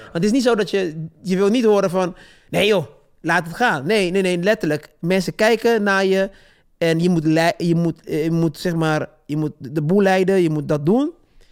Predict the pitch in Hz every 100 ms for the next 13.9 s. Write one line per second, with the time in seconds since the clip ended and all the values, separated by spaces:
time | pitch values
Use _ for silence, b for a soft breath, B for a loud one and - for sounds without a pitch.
0 | - - - 170 156 160 - - 269 311
1 | 403 214 202 - 185 196 170 151 220 269
2 | - 233 202 190 208 202 190 190 180 b
3 | b b b b - 165 175 - 156 -
4 | 120 - 95 151 170 156 196 214 - 196
5 | 185 - 180 - - 170 165 170 - 165
6 | 175 180 175 208 196 185 180 - _ _
7 | _ - 170 185 190 190 208 170 165 -
8 | 262 196 190 - - 262 262 - 180 175
9 | 175 160 160 190 226 196 156 151 160 175
10 | 175 - B B B 180 - 175 170 160
11 | 165 - 175 - 233 247 190 156 160 175
12 | 160 - _ _ _ _ - - - 175
13 | 190 175 208 202 190 180 180 170